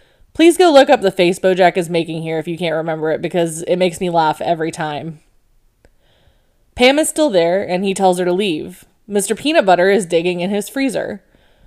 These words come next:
Bojack asks why he's there, and Peanut Butter says that it's a funny story that he's filming a reality show and he's dropping by with the old tennis ball and chain.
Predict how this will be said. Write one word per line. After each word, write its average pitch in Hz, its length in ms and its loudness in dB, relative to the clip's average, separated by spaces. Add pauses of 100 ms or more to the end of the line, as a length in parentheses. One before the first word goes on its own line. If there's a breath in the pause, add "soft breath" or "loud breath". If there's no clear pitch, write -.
(340)
Bojack 226 440 6
asks 185 360 2
why 160 220 0
he's 190 200 -2
there, 262 280 4
and 175 160 -4
Peanut 202 220 0
Butter 190 240 2
says 180 260 2
that 185 140 -2
it's - 240 -6
a 214 80 2
funny 262 260 0
story 247 400 4
that 175 100 0
he's 202 200 -4
filming 240 320 0
a 196 60 -2
reality 180 500 4
show 160 260 -2
and 160 100 -4
he's 170 140 -8
dropping 185 320 0
by 175 220 4
with 170 200 -4
the 165 280 -10
old 180 340 0
tennis 208 320 -2
ball 185 260 2
and 165 140 -6
chain. 175 580 -8